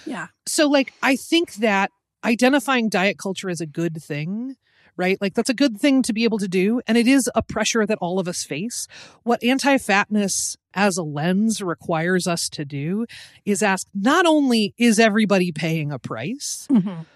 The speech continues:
Speaker 2: but who's paying the greatest price and what would it look like to make life less punishing <laughs> for the
Speaker 1: Mm-hmm.
Speaker 2: person who's paying the greatest price?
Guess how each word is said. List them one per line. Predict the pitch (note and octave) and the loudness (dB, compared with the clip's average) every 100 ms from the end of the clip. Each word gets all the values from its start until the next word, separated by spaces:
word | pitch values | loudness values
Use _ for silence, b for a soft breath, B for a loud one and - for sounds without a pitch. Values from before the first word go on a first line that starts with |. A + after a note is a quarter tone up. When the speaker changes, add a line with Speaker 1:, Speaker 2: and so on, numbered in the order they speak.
| B B - | B B 4
Speaker 2:
but | C4 G#3 E3 _ _ _ _ _ - | 6 6 2 _ _ _ _ _ -14
who's | - E4 A#4 - | 2 4 6 4
paying | C4+ F4 F#4 E4+ | 4 4 4 2
the | B3 | 0
greatest | F#3 F3 G#3 G#3+ - - | 0 0 4 4 2 -4
price | - C3+ A3+ - - - - | -8 -6 -6 -6 -10 -12 -2
and | G#3+ G3+ | 0 2
what | E3 C#4 - | 4 4 4
would | D4+ | 2
it | C4+ - | 2 0
look | F3+ - | -4 -4
like | - D3 C3 - | -6 -6 -8 -12
to | - D#3+ | -6 -2
make | E3 F3 | 0 -2
life | - D3+ D3 - _ _ - | -2 -4 -4 -8 _ _ -12
less | D#3+ G3+ A3+ - - | -2 2 2 2 -4
punishing | - F3+ D#3 C3+ D3+ - - | -4 -2 -2 -4 -8 -8 -12
<laughs> | _ | _
for | - A3+ G3+ G3 | 0 2 4 6
the | A3 | 4
Speaker 1:
Mm-hmm. | D4 | 4
Speaker 2:
person | G3 F3 F#3 | 0 -2 0
who's | D#3+ E3 | 2 2
paying | - D#3 C#3 C#3 | 0 -4 -4 -6
the | |
greatest | C3 B2 A#2 B2 | -8 -8 -8 -10
price? | - B2 A#3 - | -8 -6 -6 -6